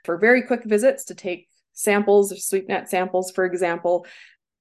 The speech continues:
So that's, that's one way. You can visit the Saskatchewan Ministry of Agriculture homepage and, and find the link to add your name to that volunteer database. In terms of finding information about the Prairie Pest Monitoring Network, we do have a website. It's prairiepest dot C A.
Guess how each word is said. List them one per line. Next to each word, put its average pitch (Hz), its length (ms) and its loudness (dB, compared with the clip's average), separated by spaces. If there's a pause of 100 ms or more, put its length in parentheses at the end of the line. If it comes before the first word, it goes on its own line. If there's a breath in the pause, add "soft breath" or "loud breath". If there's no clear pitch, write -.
(180)
So 214 140 4
that's, 202 320 4
that's 214 280 0
one 196 220 2
way. 185 180 0
You 190 80 2
can 190 220 -8
visit 185 480 0
the 202 180 -8 (140)
Saskatchewan 175 1040 -2 (120)
Ministry 185 440 0
of 160 80 -6
Agriculture 165 720 -4 (100)
homepage 220 480 -4
and, - 160 -8
and - 180 -10
find 165 280 -2
the 160 80 -4
link 170 380 -4
to 175 600 -6 (120)
add 165 240 -2
your 165 120 -4
name 160 340 -4
to 208 100 -4
that 165 200 0
volunteer 160 480 -6
database. - 600 -8 (720 loud breath)
In 214 100 6
terms 262 300 4
of 269 100 4
finding 233 360 2
information 214 760 -4
about 214 300 2
the 214 80 -6
Prairie 214 280 -2
Pest 214 280 -8
Monitoring 196 480 -2
Network, 220 380 -4
we 196 100 -2
do 190 180 -4
have 196 200 -2
a 151 100 -8
website. 240 560 -4
It's - 320 -12
prairiepest 185 800 -6
dot 170 320 -2
C 180 340 -4
A. 202 280 -2